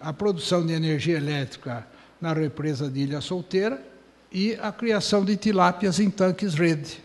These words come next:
por causa que o nível tá baixando, a quantidade, a energia precisa continuar a ser produzida, mas isso tá prejudicando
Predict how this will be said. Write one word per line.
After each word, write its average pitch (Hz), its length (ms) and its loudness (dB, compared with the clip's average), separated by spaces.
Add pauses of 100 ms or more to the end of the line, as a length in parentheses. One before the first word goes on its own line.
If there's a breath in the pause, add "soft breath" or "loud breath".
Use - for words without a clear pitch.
(120)
por 165 160 -4
causa 156 440 0
que 160 140 -6
o 147 80 -2
nível 160 340 2
tá 156 180 -6
baixando, 196 540 0 (480 loud breath)
a 151 120 -6
quantidade, 165 720 0
a 156 120 2
energia 165 500 2
precisa 165 580 -2
continuar 143 540 -6
a 127 40 -4
ser 151 200 -8
produzida, 196 600 -4
mas 208 240 -2
isso 208 240 -4
tá 202 120 2
prejudicando 202 800 -4